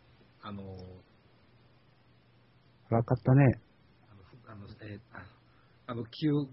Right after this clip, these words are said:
Speaker 1: 旧作のカットのシーンね。
Speaker 2: ああ。
Speaker 1: あれひどかったですね。
Speaker 2: もうザラザラ。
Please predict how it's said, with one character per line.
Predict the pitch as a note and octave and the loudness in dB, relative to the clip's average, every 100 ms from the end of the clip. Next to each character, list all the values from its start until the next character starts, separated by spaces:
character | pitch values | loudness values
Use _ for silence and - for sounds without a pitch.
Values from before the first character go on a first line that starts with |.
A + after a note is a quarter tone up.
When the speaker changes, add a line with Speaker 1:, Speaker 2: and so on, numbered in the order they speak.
| - | -6
Speaker 1:
旧 | D3+ C#3+ | -4 0
作 | C#3+ D3+ | 0 0
の | C#3+ | -2
カ | - | 0
ッ | - | -2
ト | A#2+ | -2
の | |
シ | A2+ A2+ | -6 -8
ー | E2+ | -8
ン | |
ね。 | A#2 - - _ | -10 -10 -16 _
Speaker 2:
あ | G#2 | 0
あ。 | G#2+ G#2+ G2 F2+ - - - | 4 4 4 2 -6 -20 -12
Speaker 1:
あ | C3 | -6
れ | |
ひ | D3 | 0
ど | C#3+ | 0
か | G2 | -2
っ | |
た | - | -10
で | E2+ | -14
す | |
ね。 | G2+ A2+ - - - - _ B2+ A#2+ - | -10 -12 -12 -20 -20 -20 _ -20 -20 -18
Speaker 2:
も | - | -14
う | G#2 | -16
ザ | - - G#2 A#2 | -10 -4 2 6
ラ | A2+ | 6
ザ | - A2 A2+ | 8 4 6
ラ。 | A2+ | 4